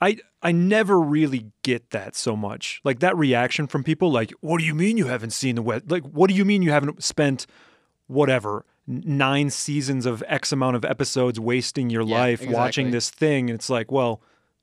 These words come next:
Speaker 1: do I really wanna watch it?"
Speaker 2: <laughs>
Speaker 1: You know?
Speaker 2: It's a, so we're gonna get into this a little later, but, like, our television watching habits, 'cause it's a big commitment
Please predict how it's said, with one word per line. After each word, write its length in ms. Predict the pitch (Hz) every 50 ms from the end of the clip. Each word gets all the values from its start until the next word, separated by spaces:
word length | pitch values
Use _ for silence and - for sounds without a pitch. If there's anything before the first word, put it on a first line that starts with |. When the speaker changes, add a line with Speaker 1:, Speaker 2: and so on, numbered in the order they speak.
| _ _ -
Speaker 1:
do 160 | 123 117 117
I 60 | 107
really 400 | 104 104 107 117 135 165 190 202
wanna 240 | 196 196 202 - -
watch 300 | 196 - - - - -
it?" 120 | 233 214 - _ _ - - -
Speaker 2:
<laughs> 20 | 208 196 - - 190 165 - - -
Speaker 1:
You 120 | 151 147
know? 100 | 151 -
Speaker 2:
It's 80 | 180 185
a, 120 | 480 - - - - - _ _ _ _ _ _ _ -
so 240 | 220 214 202 - - -
we're 120 | 180 196
gonna 140 | 214 233 208
get 80 | 180
into 160 | 175 165 156 147
this 160 | 139 131 -
a 40 | 127
little 200 | 117 113 107 104
later, 300 | 110 127 143 117 110 104
but, 160 | 104 117 90
like, 180 | 110 113 110 - -
our 160 | 123 127 117
television 600 | - - 156 139 135 127 123 120 113 - 117 113
watching 280 | 113 110 110 - 107
habits, 360 | 110 127 123 120 110 101 - -
'cause 140 | - 180
it's 140 | 226 254 -
a 80 | 339 202
big 360 | 165 143 - 147 139 147 160
commitment 560 | - 214 196 233 269 - 240 208 160 123 -